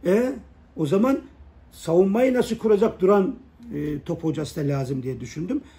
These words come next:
Yani onları da bakacağım size, iyice bilgi sahibi olunca at-, anlatacağım size. Bir de size söylüyorum ya arkadaşlar, Abdullah Hoca, bak çevrene dikkat et diyorum.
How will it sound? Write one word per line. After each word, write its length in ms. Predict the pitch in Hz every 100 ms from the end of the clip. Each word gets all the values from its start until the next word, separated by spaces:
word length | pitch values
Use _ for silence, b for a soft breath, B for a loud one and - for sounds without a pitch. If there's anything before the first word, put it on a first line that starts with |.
| B
Yani 260 | 302 202 185
onları 440 | 202 220 226 214
da 200 | 190 247 B B -
bakacağım 460 | 202 214 214 196
size, 360 | - 190 214 185 208 - - -
iyice 360 | 277 220 175 175
bilgi 200 | 185 175
sahibi 300 | - 170 165
olunca 380 | 170 175 233 - b b
at-, 340 | - - 220 165
anlatacağım 540 | 156 160 151 143 123
size. 200 | - 104 b b -
Bir 140 | 254
de 240 | 311 240 - - -
size 240 | - 180 233
söylüyorum 520 | - 247 254 285 185
ya 60 | 175
arkadaşlar, 440 | 185 196 - 120 107 - - - _ _ _ _ _ _ _ - - - - - - - - -
Abdullah 400 | 190 139 190 214
Hoca, 200 | 214 117 104 - - - _ - _ - _ _
bak 160 | - -
çevrene 560 | - 185 196 208 208 170
dikkat 340 | - 208 156
et 180 | 143 -
diyorum. 240 | 104 92